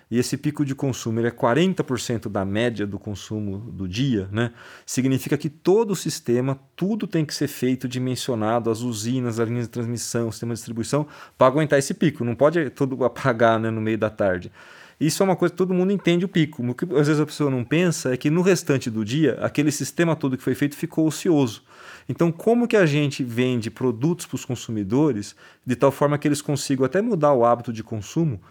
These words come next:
né? Por exemplo, um freezer pode funcionar mais antes desse pico e, e mais depois, não necessariamente no pico. Fica mais barato pra esse consumidor, porque ele sai dos períodos de alto consumo e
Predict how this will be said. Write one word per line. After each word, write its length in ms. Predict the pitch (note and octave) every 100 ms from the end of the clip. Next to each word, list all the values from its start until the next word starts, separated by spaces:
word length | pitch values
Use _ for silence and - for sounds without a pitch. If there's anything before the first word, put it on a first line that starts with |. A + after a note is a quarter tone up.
| _ _
né? 220 | B2 C3+ - _
Por 100 | A#2
exemplo, 280 | A2+ A2+ C3+
um 40 |
freezer 440 | - C3+ D#3+ A#2+
pode 200 | A#2 B2+
funcionar 440 | B2 C#3 - B2+ A#2+
mais 300 | A#2+ B2 G#2+
antes 200 | C#3+ C#3+
desse 240 | B2 -
pico 300 | - C3 -
e, 300 | B2 A#2+ G#2
e 20 |
mais 240 | A2 A#2 A#2
depois, 480 | A2 - B2+ C3 A2
não 80 |
necessariamente 640 | C3 A#2+ A#2 B2 A#2 A2+ -
no 80 | G#2+
pico. 480 | - D#3 C#3 - F#2 - -
Fica 280 | - C#3 C3+
mais 340 | B2+ D#3 F#3
barato 400 | D#3+ C#3 C3 B2
pra 80 | -
esse 140 | A#2+ -
consumidor, 720 | A#2+ - A#2 G#2+ G#2 D3 F3+
porque 220 | - B2+
ele 120 | B2 B2
sai 360 | - C3 C#3+
dos 180 | B2 A2+
períodos 540 | - A#2 A#2+ A2+ A2
de 100 | G#2
alto 240 | A2 A2 -
consumo 600 | A2 G2+ - B2+ D3 D#3+ - - - -
e 300 | A#2+ D3+ D3+